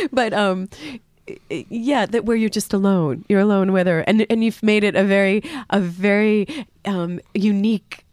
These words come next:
situation to show that in a way, 'cause you've got this sixty-year-old man or so in the sandbox, and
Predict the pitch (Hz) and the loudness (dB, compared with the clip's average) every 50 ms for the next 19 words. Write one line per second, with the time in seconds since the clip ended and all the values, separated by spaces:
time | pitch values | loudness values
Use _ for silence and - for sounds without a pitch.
0 | _ _ _ - - - 208 - - 208 190 185 220 - - 214 214 202 - - | _ _ _ -6 -4 -2 -2 0 2 2 4 2 2 2 0 0 0 0 -2 -2
1 | - - - - 214 226 247 240 226 196 160 151 139 127 - - - 185 190 185 | -2 -2 0 2 2 4 4 2 2 2 0 -2 -2 -6 -8 -6 -4 -2 -2 0
2 | 165 170 160 147 143 147 - - 269 196 226 226 - - 214 202 185 - - - | 0 -2 -2 -2 -4 -6 -2 -2 0 0 0 -2 0 0 2 2 2 0 -2 -4
3 | 185 165 - - - - - 208 - - - - 214 208 - - - 214 214 202 | -4 -4 -6 -8 -8 -8 -8 -8 -8 -10 -4 -4 -4 -4 -4 -6 -2 0 0 2
4 | 202 190 185 180 180 175 185 170 165 175 165 160 160 175 185 160 165 - - - | 2 2 0 0 0 0 0 0 0 0 -2 -2 -2 -2 -2 -4 -4 -6 -6 -4
5 | 156 156 151 - 185 180 170 - - 190 190 175 170 180 165 156 151 147 147 160 | -2 -2 0 0 0 0 -2 0 0 0 0 0 0 0 -2 -2 -2 -2 -4 -8
6 | - - - - - - - 175 160 156 165 165 | -10 -14 -14 -14 -12 -8 -6 -4 -4 -2 -4 -6